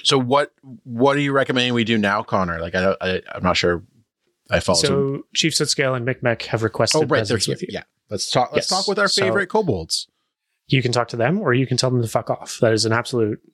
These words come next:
Speaker 2: thing you can do.
Speaker 1: <laughs> What? They're my best friends. <laughs> Micmac and me? Come on.
Speaker 2: Good. The kobolds enter your keep, um, and they seem much more timid than usual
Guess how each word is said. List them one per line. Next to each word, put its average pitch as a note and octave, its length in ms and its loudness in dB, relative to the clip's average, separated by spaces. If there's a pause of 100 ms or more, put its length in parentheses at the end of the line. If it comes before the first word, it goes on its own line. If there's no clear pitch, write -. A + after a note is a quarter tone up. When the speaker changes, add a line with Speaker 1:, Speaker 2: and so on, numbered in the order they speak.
(280)
Speaker 2:
thing A2+ 160 0
you G#2+ 100 0
can A2 120 -4
do. G#2 80 -8 (540)
Speaker 1:
<laughs> - 60 -
What? - 260 2 (380)
They're B2+ 260 4
my F#3 140 2
best A2+ 260 0
friends. - 500 -2 (220)
<laughs> - 220 -10
Micmac E3+ 380 2
and A#2+ 120 0
me? A#2 220 0
Come E3+ 180 -2
on. - 140 -2 (720)
Speaker 2:
Good. A2+ 240 0 (520)
The C#3+ 360 4
kobolds D#3 420 0
enter B2+ 600 0
your A#2+ 160 2
keep, A2+ 280 -2 (760)
um, G#2+ 580 -2 (260)
and A2+ 200 -2
they B2 200 2
seem B2 840 -2 (560)
much B2+ 380 2
more B2+ 160 -2
timid C#3 420 0
than C#3 140 2
usual D#3 580 0